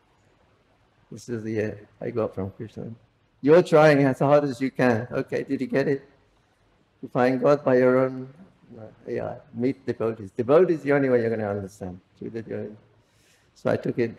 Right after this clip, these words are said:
I, uh, the picture was like that. I tried.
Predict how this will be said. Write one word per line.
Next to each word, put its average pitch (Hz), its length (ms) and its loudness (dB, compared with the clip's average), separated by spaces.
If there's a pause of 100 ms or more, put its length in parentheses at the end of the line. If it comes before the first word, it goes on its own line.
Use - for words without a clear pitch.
I, 107 120 -6
uh, - 340 -16 (120)
the 139 80 -16
picture 123 380 -2
was 110 220 -2
like 107 240 -4
that. 101 260 -8 (2000)
I 107 100 2
tried. 135 480 2